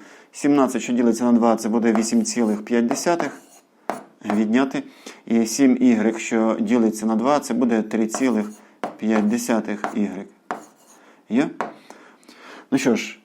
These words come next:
отже, нам потрібно побудувати графік такої залежності. Ну що ж, замість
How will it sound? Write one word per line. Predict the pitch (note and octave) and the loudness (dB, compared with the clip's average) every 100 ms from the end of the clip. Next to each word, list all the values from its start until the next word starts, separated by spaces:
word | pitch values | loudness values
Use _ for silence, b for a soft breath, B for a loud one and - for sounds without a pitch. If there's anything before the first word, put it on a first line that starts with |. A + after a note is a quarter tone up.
| B B B B - | B B B B 2
отже, | C#3 A#2+ C3 | 4 6 6
нам | C3 D#3 | 6 4
потрібно | D#3 C#3+ C3 A#2 | 2 4 6 6
побудувати | B2 C3 D#3+ D#3 B2+ | 4 6 6 6 2
графік | B2+ C#3+ C#3 G#2+ | 4 2 2 -4
такої | A2+ A#2+ A#2 | -4 0 2
залежності. | A2 C#3+ C3+ A2 G#2+ - A2+ G#2 B B B B | 2 4 4 2 -2 -2 -4 -6 B B B B
Ну | C3 | 0
що | C#3 | 0
ж, | - A#2 | 0 0
замість | A#2 D#3+ C3+ - | 0 2 0 -2